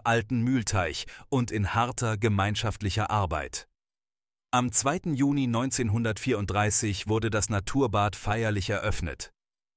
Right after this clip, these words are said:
Einhundertvier zwangsverpflichtete Arbeitslose hatten in monatelanger Handarbeit aus dem verschlammten Teich ein klares Badegewässer geschaffen,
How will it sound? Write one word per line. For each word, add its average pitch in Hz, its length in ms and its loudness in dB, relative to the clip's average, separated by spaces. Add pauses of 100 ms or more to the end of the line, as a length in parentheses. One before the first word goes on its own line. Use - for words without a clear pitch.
(160)
Einhundertvier 123 760 0
zwangsverpflichtete 113 1000 -2
Arbeitslose 107 840 0 (260)
hatten 139 300 -2
in 120 140 0
monatelanger 120 760 2
Handarbeit 107 540 0
aus - 180 -2
dem 98 140 -2
verschlammten 110 600 -2
Teich 107 400 -2
ein 101 160 -6
klares 107 480 -2
Badegewässer 101 720 -2
geschaffen, 98 500 -2